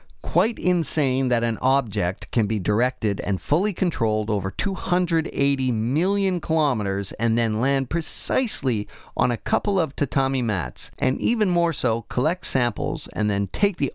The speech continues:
arduous journey back to Earth and remain intact, they hope." Super science. That's right, Brownie. Super science. And also,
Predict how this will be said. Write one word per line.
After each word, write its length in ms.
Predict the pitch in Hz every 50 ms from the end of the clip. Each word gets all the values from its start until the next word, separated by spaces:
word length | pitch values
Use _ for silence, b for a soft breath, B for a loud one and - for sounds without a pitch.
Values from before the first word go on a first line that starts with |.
| -
arduous 460 | - 190 240 226 202 220 185 147 117 -
journey 340 | - 123 120 117 117 117
back 360 | 104 92 113 135 156 175 - -
to 100 | 123 -
Earth 380 | - 104 107 107 101 - - -
and 160 | - 110 104
remain 400 | 104 107 110 113 113 110 110 - -
intact, 680 | - 139 143 139 - - 95 80 69 - - - - - b b b b b b b
they 140 | - 117 104
hope." 320 | 90 85 82 - - - - - - - _ _ _ -
Super 320 | - - 127 107 - 113
science. 540 | - - 85 65 64 - - - - - - - _ _ _ _ _ _
That's 180 | - 123 127 113
right, 240 | 147 175 185 170 -
Brownie. 360 | 131 131 139 156 160 156 147 _ - - - - - - -
Super 340 | - - - - 120 - 120
science. 540 | - 113 95 78 52 - - - - - - - - - -
And 120 | - 113 117
also, 440 | 131 185 202 - 165 156 175 -